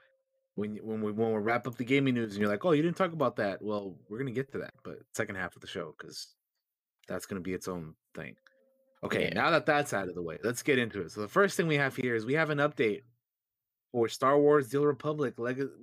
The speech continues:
Speaker 1: the Legacy of the Sith update. I said update twice, disregard one of those, it's fine.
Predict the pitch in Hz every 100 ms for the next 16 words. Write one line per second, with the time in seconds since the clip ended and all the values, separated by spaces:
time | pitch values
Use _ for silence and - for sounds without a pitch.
0 | 110 117 117 131 - 123 110 - 139 110
1 | 92 92 76 - _ _ _ _ _ _
2 | _ _ _ _ _ _ - 92 95 120
3 | 110 110 107 135 127 127 - - 101 110
4 | 107 120 117 113 110 104 - 80 69